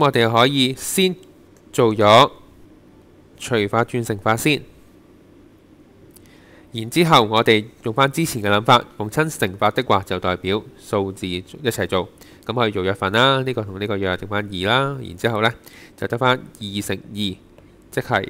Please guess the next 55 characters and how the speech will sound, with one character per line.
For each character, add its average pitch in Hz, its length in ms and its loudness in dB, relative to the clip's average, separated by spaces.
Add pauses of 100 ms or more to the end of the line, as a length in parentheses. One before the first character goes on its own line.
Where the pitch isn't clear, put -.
四， - 480 -2 (720)
分 117 120 8
母 117 160 2
約 127 100 2
晒 131 160 0
剩 123 100 -4
返 127 160 2
一， 139 40 2 (240)
噉 113 120 -4
所 120 120 2
以 113 100 0
唔 90 100 -10
寫 104 160 2
啦。 113 160 4 (300)
咁 143 200 -4
剩 131 120 0
返 143 160 2
未 117 120 0
知 127 140 -4
數 123 120 -4
係 101 140 0
y， 110 360 2
咁 110 120 -14
所 120 80 -6
以 104 40 -4
補 107 100 -2
返 113 120 -2
個 101 80 -2
y 104 180 2
畀 101 100 -2
佢， 98 160 -2 (500)
噉 107 80 -12
就 107 40 -8
做 95 140 -4
完 85 120 -10
咗 92 140 0
啦。 107 160 2 (280)
冇 135 120 10
問 139 40 10
題 131 80 8
嘅 123 80 6
話， 156 160 6
幫 147 180 2
我 131 80 2
試 - 80 -8
下 113 140 4
計 113 160 2
下 110 100 4
下 104 380 0
面 95 240 -8
嘅 104 300 4
classwork， 123 420 2 (760)
然 113 100 -10
之 151 140 6
後 120 160 4